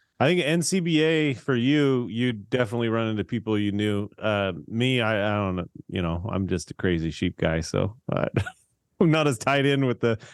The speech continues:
cattle industry as I am with the sheep, and so I didn't really know many people there. But, um,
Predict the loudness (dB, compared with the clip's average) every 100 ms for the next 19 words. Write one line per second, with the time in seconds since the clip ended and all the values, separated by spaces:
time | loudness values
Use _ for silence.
0 | -20 _ 2 2 4 2 0 -2 0 2
1 | 2 2 0 2 2 0 -2 -2 -2 -2
2 | -4 -4 -4 -4 -6 _ _ _ 0 2
3 | 2 2 2 2 0 0 -2 0 0 0
4 | 0 -2 -2 -2 -2 -2 -6